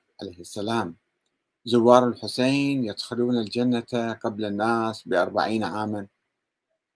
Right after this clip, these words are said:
ولماذا قال الراوي: "والله"، بعد أن سمع بعض ال-،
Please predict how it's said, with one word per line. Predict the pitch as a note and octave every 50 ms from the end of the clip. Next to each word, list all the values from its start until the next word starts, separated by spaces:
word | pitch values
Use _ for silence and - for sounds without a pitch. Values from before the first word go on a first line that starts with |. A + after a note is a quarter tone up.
| _ _ _ _ _ _ _ _ _ _ _ -
ولماذا | B2 B2 C3 C3 C#3 D3+ E3 E3+ E3 D#3
قال | - - D3+ D#3 D3+
الراوي: | C#3+ B2+ C3+ C#3 D3+ D#3 D#3 D#3 D3+ D#3 D#3+ D#3+ - - - _ _ _ _ _ _ -
"والله"، | G#2+ A2+ A2+ A#2+ B2+ C3 C#3+ C#3 C3
بعد | C3 C3 G#2+ A2+ G#2 G2
أن | G#2 A2+
سمع | - - C3 C3 A#2+ F#2+ - G2 G2+ G2 G2 _ _ _ _ _ _ _ _ _ _ _ _ _ -
بعض | G#2 F#2 E2+ F2+ F#2
ال-، | F#2 F#2+ -